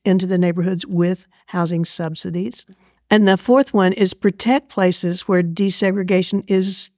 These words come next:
having some success. And those protections include economic and social measures, like things that w-, would prevent white flight and encourage and sup-, and support Black residency, Blacks moving in.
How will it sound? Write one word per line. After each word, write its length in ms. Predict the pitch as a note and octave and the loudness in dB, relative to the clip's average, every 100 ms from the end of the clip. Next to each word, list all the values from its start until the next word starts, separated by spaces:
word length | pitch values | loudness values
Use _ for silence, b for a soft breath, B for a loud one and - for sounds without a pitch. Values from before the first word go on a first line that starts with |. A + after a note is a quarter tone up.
| - | -12
having 320 | G#3 G3+ G#3 | -8 -4 -2
some 220 | - G3 | 0 -2
success. 720 | F#3+ F3+ - - - F3+ - - B B B B | -2 -4 -6 -6 -6 -8 -12 -18 B B B B
And 260 | - F#3+ F#3+ _ | 0 0 0 _
those 340 | A#3 A3+ A3 - | 0 2 2 -2
protections 720 | - G3 A3 A3 - F#3+ F3 | -4 0 -2 -2 0 2 2
include 420 | F3 F3 F#3+ F3 | 0 -2 -2 0
economic 540 | F3+ F#3 F3+ F3+ F#3 F3+ | 0 0 2 2 2 0
and 140 | D#3+ | -2
social 340 | F3+ F3 F#3+ | -2 -2 0
measures, 540 | F3 E3 E3 F3 E3+ - | 0 0 -2 -4 -8 -8
like 140 | F#3 - G#3+ | -10 -12 -6
things 240 | - F3+ F3+ | 2 2 2
that 100 | - | -4
w-, 160 | - - | -8 -2
would 160 | D#3 | -2
prevent 500 | F3 E3+ D#3+ G#3 - | 0 0 2 0 0
white 280 | G#3+ G3+ - | 0 0 -2
flight 460 | - E3+ D#3 F3 - b b b b b _ | -6 -4 -2 -4 -8 b b b b b _
and 120 | F#3+ E3+ | 2 2
encourage 640 | F3 - - C4+ B3+ G3 | 2 -4 -2 0 0 0
and 140 | E3+ | 0
sup-, 200 | E3+ F3+ _ _ - | -2 -8 _ _ -2
and 180 | F3+ D#3+ | 0 0
support 500 | F3+ - A3+ F#3+ - | -4 -4 -2 -2 -6
Black 520 | F3 F#3 E3+ F3+ - _ _ - | -4 0 0 -4 -12 _ _ -2
residency, 640 | F#3 F3+ F3+ F3 D3+ E3 | 0 0 -2 -4 -6 -10
Blacks 420 | E3+ F3 E3+ - | -10 -8 -8 -4
moving 260 | F3 D#3+ E3+ | -4 -2 -2
in. 120 | E3+ | -4